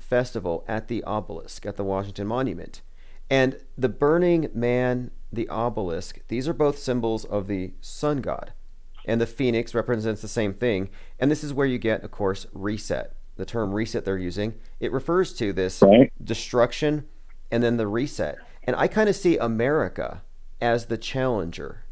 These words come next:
Speaker 1: in this story. In order to,
Speaker 2: Ah.
Speaker 1: to, to rebuild Atlantis, to solidify the New World Order, the way they're telling the story,
Speaker 2: Right.
Speaker 1: uh, the challengers to the system need to be destroyed.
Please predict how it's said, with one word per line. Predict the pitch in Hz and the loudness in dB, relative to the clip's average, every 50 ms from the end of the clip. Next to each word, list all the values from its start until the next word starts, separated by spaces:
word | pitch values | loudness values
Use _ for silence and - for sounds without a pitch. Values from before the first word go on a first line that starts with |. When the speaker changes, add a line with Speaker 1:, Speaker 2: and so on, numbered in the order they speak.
| - - | -6 -4
Speaker 1:
in | 107 107 95 | -2 -2 -2
this | 87 82 - | -4 -4 -6
story. | - - 73 - - - - - - - - - - - - - - - - - | -6 -6 -4 -4 -6 -8 -10 -10 -12 -12 -14 -12 -12 -12 -12 -10 -10 -10 -8 -2
In | - 127 131 | 2 4 6
order | 131 135 135 131 | 6 6 6 4
to, | 131 135 131 113 98 | 4 2 2 6 8
Speaker 2:
Ah. | - 117 120 127 131 127 123 120 113 104 | 8 10 10 12 12 12 10 10 10 8
Speaker 1:
to, | 98 | 6
to | 123 | 4
rebuild | 104 123 131 131 - 135 123 123 | 4 4 4 6 6 6 6 6
Atlantis, | 113 - - 110 113 113 110 110 117 113 110 - | 6 4 2 2 0 0 0 0 -2 -4 -4 -6
to | - 101 | -8 -8
solidify | 95 - 98 98 107 110 104 - 110 98 | -8 -4 -2 -2 0 0 0 2 2 2
the | 90 92 | 2 0
New | 95 98 | 0 0
World | 98 98 95 - | 0 0 -2 -2
Order, | - 95 95 95 95 98 98 95 | -2 -2 -2 0 0 -2 -2 -4
the | - 95 | -2 -2
way | 95 98 98 | 0 0 0
they're | 87 87 | 0 -2
telling | 87 - - 107 98 101 95 | -4 -4 -4 -2 -2 0 -2
the | 87 87 | -2 -4
story, | - - - 123 127 120 | -6 -4 0 6 8 10
Speaker 2:
Right. | 123 123 120 110 104 98 - - - - - | 10 10 10 8 6 4 2 -2 -8 -8 -4
Speaker 1:
uh, | - 104 101 | -2 -2 0
the | 107 107 | -2 -4
challengers | - - - 127 123 123 120 117 107 113 107 - | -4 0 2 4 4 4 4 2 0 -2 -4 -6
to | - - - 131 113 | -8 -6 -4 -2 -2
the | 98 - | -2 -4
system | - - 120 113 107 - 104 90 92 | -4 -4 -4 -4 -4 -4 -4 -4 -4
need | 92 90 - | -4 -6 -8
to | - | -8
be | 95 90 | -8 -8
destroyed. | 82 80 - - - 87 - - - | -8 -8 -8 -6 -6 -4 -4 -6 -6